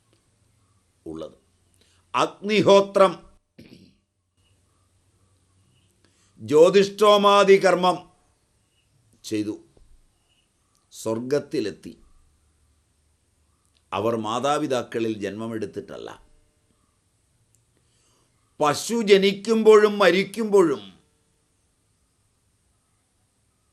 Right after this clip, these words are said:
അത് പരമ്പരയാണെന്ന് കാണാം. ജനിമരണങ്ങൾ, ജനിച്ചാൽ മരിക്കും. ചില ജീവികൾ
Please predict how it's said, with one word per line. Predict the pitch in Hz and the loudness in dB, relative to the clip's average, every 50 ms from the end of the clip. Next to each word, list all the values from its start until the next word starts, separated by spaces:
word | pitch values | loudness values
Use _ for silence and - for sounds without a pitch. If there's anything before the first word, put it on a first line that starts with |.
| _ _ _ _ _ _ _ _ _ _ _ _ _ _ _ _ _ _ _ _ _ _ _ _ _ _ _ _ _ _ _ _ _ - | _ _ _ _ _ _ _ _ _ _ _ _ _ _ _ _ _ _ _ _ _ _ _ _ _ _ _ _ _ _ _ _ _ -10
അത് | 98 107 120 117 101 - | -10 -8 -8 -10 -10 -8
പരമ്പരയാണെന്ന് | 113 110 117 131 143 156 160 151 160 151 143 139 123 110 107 104 101 98 98 92 71 65 | -8 -6 -4 -4 -6 -6 -4 -4 -4 -4 -2 -4 -4 -4 -6 -8 -12 -16 -16 -16 -16 -16
കാണാം. | 64 67 71 71 - _ _ _ - 92 | -18 -18 -18 -20 -20 _ _ _ -14 -8
ജനിമരണങ്ങൾ, | 98 101 104 113 117 107 98 87 85 82 78 78 78 76 69 60 _ _ _ _ - _ - - _ _ _ _ _ - 90 | -8 -8 -8 -8 -10 -12 -12 -14 -14 -14 -16 -18 -20 -20 -20 -20 _ _ _ _ -20 _ -20 -20 _ _ _ _ _ -12 -8
ജനിച്ചാൽ | 101 104 110 113 110 - - 107 107 101 95 | -8 -6 -6 -8 -10 -8 -10 -8 -8 -8 -10
മരിക്കും. | 92 90 90 95 85 - - - - _ _ _ - - _ _ _ _ _ _ _ _ _ _ _ _ _ _ _ _ _ _ _ _ _ _ _ _ _ - | -12 -12 -12 -14 -14 -14 -18 -18 -20 _ _ _ -20 -20 _ _ _ _ _ _ _ _ _ _ _ _ _ _ _ _ _ _ _ _ _ _ _ _ _ -8
ചില | - 180 180 196 214 202 196 | -2 -2 0 2 2 0 0
ജീവികൾ | 214 214 208 220 220 196 208 185 | 0 0 2 2 4 6 6 4